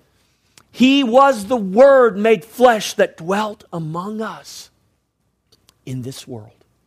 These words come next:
Hallelujah. To know Emmanuel, to know God with us, is to know love. John writes in his letter, First John,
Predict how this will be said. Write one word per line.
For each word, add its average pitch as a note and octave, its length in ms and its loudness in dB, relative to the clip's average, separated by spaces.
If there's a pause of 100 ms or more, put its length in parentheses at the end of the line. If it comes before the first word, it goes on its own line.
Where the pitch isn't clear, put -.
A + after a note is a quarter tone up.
(840)
Hallelujah. B2 640 -10 (1160)
To E3 100 -4
know F3+ 380 2
Emmanuel, E3 840 -4
to D#3 160 -12
know F3 280 -2
God E3+ 420 -4
with F3+ 260 -4
us, - 420 -16 (460)
is C3 220 -10
to - 140 -12
know A#2 220 -12
love. G#2 460 -12 (460)
John E3+ 420 0
writes E3 500 -6
in B2 120 -8
his C3 300 -8 (380)
letter, C3+ 440 -2
First C#3 420 -8
John, B2 500 -6